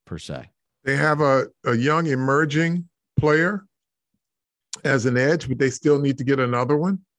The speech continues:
Speaker 2: and get more like him, uh, where they could just bring players in waves. I mean, yeah, everybody's losing their mind over Micah Parsons, and he is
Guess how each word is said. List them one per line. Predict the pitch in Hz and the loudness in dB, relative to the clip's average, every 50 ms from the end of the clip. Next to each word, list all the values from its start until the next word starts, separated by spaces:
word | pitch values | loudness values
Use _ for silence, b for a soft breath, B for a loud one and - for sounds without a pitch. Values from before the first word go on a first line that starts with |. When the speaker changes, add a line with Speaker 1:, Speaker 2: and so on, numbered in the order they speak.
| _ _ - | _ _ -4
Speaker 2:
and | 135 127 113 | -2 -2 0
get | 127 135 123 | 0 0 0
more | 117 117 123 135 135 135 131 135 135 120 | 0 0 2 4 4 4 2 0 0 -2
like | - 113 120 135 143 139 - | -2 -2 0 0 0 -2 -2
him, | - 113 143 143 120 92 92 - - _ _ _ _ b b b b b b b b | -4 -4 -2 -2 -2 -2 -6 -10 -16 _ _ _ _ b b b b b b b b
uh, | - 113 107 107 110 | -4 -2 0 0 0
where | 113 117 120 117 | 0 2 0 0
they | 117 131 143 147 | 2 2 0 0
could | 147 143 120 | 0 -2 -2
just | 107 131 135 123 110 110 104 | 0 0 -2 -2 -2 -6 -8
bring | 101 120 127 139 147 143 135 | -4 -2 0 0 0 -2 -6
players | - - 143 135 127 127 123 107 117 | -4 -2 0 2 2 0 0 -2 -2
in | 120 113 110 | -2 -2 0
waves. | 120 127 117 104 101 101 90 - - - | 0 0 0 0 -2 -4 -8 -10 -10 -6
I | 117 117 | -6 -4
mean, | 127 131 123 117 113 113 b b b b b b b b b | -4 -4 -2 -2 -4 -6 b b b b b b b b b
yeah, | 147 131 | 0 2
everybody's | 127 127 131 147 143 135 151 143 143 135 117 | 2 2 2 0 0 2 2 2 2 0 0
losing | 123 135 139 135 131 143 139 | 2 2 2 2 0 0 0
their | 131 131 | -2 -2
mind | 127 127 127 131 131 131 | -2 -2 0 0 0 2
over | 131 131 120 120 123 123 123 113 | 2 0 0 0 0 0 0 0
Micah | 117 123 123 127 127 - 117 | -2 -2 -2 -2 -2 -4 -4
Parsons, | - 131 135 135 131 127 - 139 131 117 | 0 0 2 2 0 0 -2 -4 -4 -2
and | 120 113 110 | -2 -4 -2
he | 123 139 143 | -2 -2 0
is | 139 131 120 113 - - | 0 0 -2 -2 -6 -14